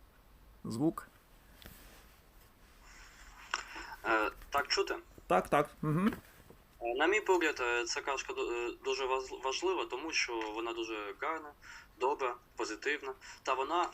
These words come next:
Speaker 2: по-, м, повчальна. Тобто вона, я, Са-, Са-, Саша, позволю на русском скажу, вона поучительна, вона дає, е, дітям можливість, е, учитися чому-то,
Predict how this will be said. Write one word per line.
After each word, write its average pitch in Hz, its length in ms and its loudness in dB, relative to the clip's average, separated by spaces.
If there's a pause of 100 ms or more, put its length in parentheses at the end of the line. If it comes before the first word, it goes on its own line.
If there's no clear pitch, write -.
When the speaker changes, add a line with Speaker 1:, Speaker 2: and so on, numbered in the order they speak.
(160)
Speaker 2:
по-, 131 220 2
м, 117 300 -6 (160)
повчальна. 104 600 0 (380)
Тобто 123 240 -2
вона, 131 460 4 (800)
я, 120 260 8
Са-, 113 160 2
Са-, 117 260 2
Саша, 120 240 2
позволю 117 280 6
на 117 160 8
русском - 280 2
скажу, 95 340 -2
вона 127 200 2
поучительна, 120 560 0
вона 101 140 0
дає, 113 200 2
е, 101 600 -2
дітям 120 280 0
можливість, - 760 -6
е, 98 220 -2
учитися - 500 0
чому-то, 87 440 -6